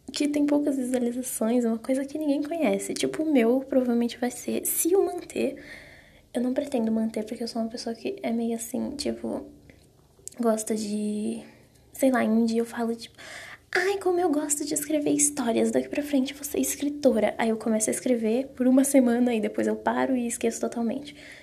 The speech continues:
Então, provavelmente agora eu tô nessa vibe de, "Ai, eu quero gravar um podcast, que provavelmente vai ser esquecido." E, e eu tô num dilema de, tipo, "Será que eu coloco música de fundo? Será que eu não coloco?" Isso daqui é tipo um piloto, entendeu? Então,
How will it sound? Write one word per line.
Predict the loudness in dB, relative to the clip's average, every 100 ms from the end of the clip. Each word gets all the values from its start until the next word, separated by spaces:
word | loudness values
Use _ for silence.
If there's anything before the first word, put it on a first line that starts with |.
| -12 -6
Então, | -4 -2
provavelmente | -2 0 2 2 0
agora | 2 2 2
eu |
tô | 0
nessa | -2 -2 -2
vibe | 0 0 -2
de, | -4 -6 -6 -12 -10 0
"Ai, | 4 4
eu |
quero | 4 2
gravar | 2 0 0
um | -4
podcast, | -4 -6 -6 -4 -4 -4 -8 -12 -16 -20 _ _ _ _ _ -20 -14 -4
que | 0
provavelmente | 2 4 4 2 0
vai | -4
ser | -4
esquecido." | -2 -2 -2 -4 -6 -16 -20 -20 -20 -20 -20 -20 -20 -20 _ -20 -10
E, | -10 -10 -10 -4
e | -2
eu | 0
tô | 0
num | 0 2 2 4 4 4
dilema | 4 2 2 0
de, | 0
tipo, | -4 -6 -8
"Será | -6 -4 -4
que | -4
eu |
coloco | 0 0 2 0
música | -2 -4 -12
de | -10
fundo? | -4 -2 -2 -2
Será | 0 0 0
que |
eu | 0
não | 0
coloco?" | 0 0 0 -4
Isso | -2 -2
daqui | -2
é | -4
tipo | -4 -6
um |
piloto, | -2 4 4 2
entendeu? | -4 -2 0 0
Então, | -2 -2